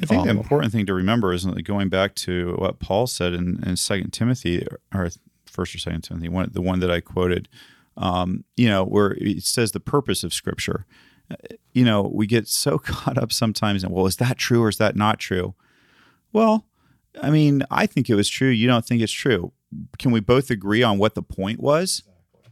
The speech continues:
Speaker 1: Can we just both agree that, that the point of that, that story,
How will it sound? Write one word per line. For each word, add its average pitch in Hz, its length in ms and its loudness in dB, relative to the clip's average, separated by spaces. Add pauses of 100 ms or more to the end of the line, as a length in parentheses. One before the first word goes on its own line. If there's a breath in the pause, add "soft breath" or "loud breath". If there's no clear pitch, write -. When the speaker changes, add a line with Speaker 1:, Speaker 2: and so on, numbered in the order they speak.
Speaker 1:
Can 135 120 -2
we 117 80 4
just 131 220 -2
both 123 240 4
agree 107 380 0
that, 107 300 4
that 95 200 -6
the 95 80 -4
point 127 400 0
of 110 100 0
that, 107 340 4 (120)
that 98 360 -4
story, 110 680 0